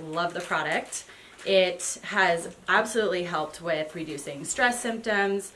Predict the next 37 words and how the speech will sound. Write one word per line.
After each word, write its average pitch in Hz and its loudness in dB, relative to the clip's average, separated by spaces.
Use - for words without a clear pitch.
Um, 175 4
I've 175 -2
noticed 170 0
that 156 2
I'm 147 -6
actually 170 -8
sleeping 190 -2
a 190 -2
lot 156 -2
better 170 2
at 214 2
night, 180 -2
so 156 -2
I 160 -2
get, 170 -6
I 180 -6
actually 175 -4
get 170 0
into, 175 -4
like, 165 -6
a 165 -8
deep 160 -8
sleep 151 -8
where 143 -6
I'm 147 -6
waking 180 -2
up 160 -2
and 160 -6
I'm 151 -8
like, 143 -6
"I 196 -6
didn't 190 -4
even 180 -4
wake 208 -6
up 262 -10
last - -8
night." 143 -8